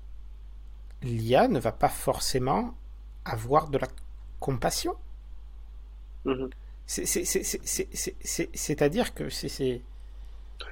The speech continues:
Speaker 2: Ouais, c'est un scénario qui est possible, mais c'est pas, euh, enfin, c'est, c'est clairement, enfin, dans le sens que
Speaker 1: C'est,
Speaker 2: si on
Speaker 1: c'est pas le
Speaker 2: développe
Speaker 1: scénario
Speaker 2: une
Speaker 1: par
Speaker 2: I A
Speaker 1: défaut.
Speaker 2: comme ça, ouais, c'est pas le scénario par défaut, mais c'est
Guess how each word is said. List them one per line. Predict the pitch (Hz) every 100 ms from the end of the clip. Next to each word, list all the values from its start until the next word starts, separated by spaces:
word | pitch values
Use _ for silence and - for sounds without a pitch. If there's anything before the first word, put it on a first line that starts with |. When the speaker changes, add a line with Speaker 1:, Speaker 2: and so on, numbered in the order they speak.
| -
Speaker 2:
Ouais, | 170
c'est | 160
un | 151
scénario | 165 156 160 185
qui | 151
est |
possible, | 127 139 127 - 208 127
mais | 127
c'est | 123 - -
pas, | 151 156 135
euh, | 113 107 107 - - - -
enfin, | - 139
c'est, | 143
c'est | -
clairement, | 147 151 143 151
enfin, | - 139 - - - - - -
dans | 170
le |
sens | 165 220 226
que | - 139
Speaker 1:
C'est, | 123 - - - -
Speaker 2:
si | - - 226
on |
Speaker 1:
c'est | 196 -
pas |
le | 302
Speaker 2:
développe | 175
Speaker 1:
scénario | 180 175 226
Speaker 2:
une |
Speaker 1:
par | 185
Speaker 2:
I |
A | 185
Speaker 1:
défaut. | 156
Speaker 2:
comme | 247
ça, | - 170 190 - - - -
ouais, | 180 196
c'est | 180
pas | 214
le | 190
scénario | 190 180 175 175
par | 165
défaut, | 165 180 208
mais | 156
c'est | - 165 156